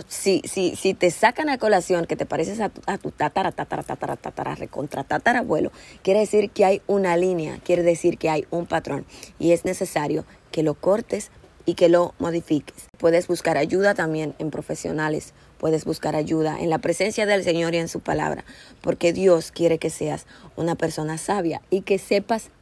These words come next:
dominar eso que quiere hacerse fuerte en tu vida. La palabra dice que Dios no nos ha dado espíritu de cobardía, tenemos dominio propio. Así es que es importante que a la luz de la palabra identifiques qué es lo que Dios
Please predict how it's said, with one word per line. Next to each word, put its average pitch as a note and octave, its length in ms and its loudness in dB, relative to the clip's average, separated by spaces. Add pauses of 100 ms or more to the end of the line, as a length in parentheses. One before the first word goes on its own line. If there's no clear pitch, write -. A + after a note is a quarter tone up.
(120)
dominar A3+ 880 2 (300)
eso F#3 300 2
que E3+ 100 -6
quiere E3 420 0
hacerse E3+ 440 -4
fuerte D#3 420 -4
en D#3+ 140 -6
tu D#3+ 100 -4
vida. D#3+ 220 -4 (100)
La E3+ 140 2
palabra E3 340 6
dice G3+ 220 0
que F3+ 120 6
Dios G3+ 320 0
no G#3+ 300 2
nos A#3 240 -4
ha G3 160 2
dado G3+ 340 2 (260)
espíritu F#3+ 680 0
de F3+ 140 4
cobardía, E3+ 520 4
tenemos G3 560 0
dominio E3+ 380 0
propio. - 420 2 (340)
Así D#3+ 240 0
es D#3+ 100 2
que E3+ 100 -2
es E3 120 -2
importante F3+ 680 -2
que E3 160 0
a - 20 4
la E3 140 4
luz A3+ 260 0
de A3 80 2
la G#3+ 140 2
palabra E3 480 2 (240)
identifiques F#3 880 2 (100)
qué G#3 280 4
es A#3 140 0
lo F#3 100 2
que D#3 160 2
Dios E3+ 320 0